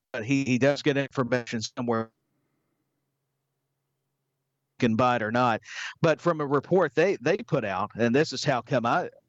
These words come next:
I became aware of it, Bray Wyatt could have been pulled from WrestleMania. What Meltzer was putting, I mean, it looks to me like he's,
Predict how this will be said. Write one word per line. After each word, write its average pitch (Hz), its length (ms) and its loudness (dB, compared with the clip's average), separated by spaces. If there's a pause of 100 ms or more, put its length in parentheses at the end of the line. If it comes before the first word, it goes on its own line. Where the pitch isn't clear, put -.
(320)
I 147 140 0
became 127 320 -4
aware 107 280 2
of 110 100 -2
it, 113 80 -4
Bray 135 240 2
Wyatt 127 340 0
could 220 220 2
have 160 80 -2
been 123 180 0
pulled 123 420 2 (400)
from 123 180 4
WrestleMania. 123 640 4
What 123 220 4
Meltzer 135 380 2
was 113 160 0
putting, 151 320 2
I 127 80 2
mean, 135 200 4
it 127 120 2
looks 170 300 4
to 139 100 2
me 147 200 2
like 123 300 4
he's, 123 400 2